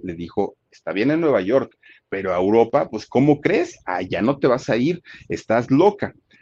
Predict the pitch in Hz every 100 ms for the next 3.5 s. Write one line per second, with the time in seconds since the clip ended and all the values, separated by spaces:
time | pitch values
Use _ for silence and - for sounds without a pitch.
0 | _ 85 80 - 80 - - - - 120
1 | 120 156 160 147 117 113 _ 95 - 101
2 | 101 92 87 90 101 - 127 143 - 127
3 | - 147 156 170 208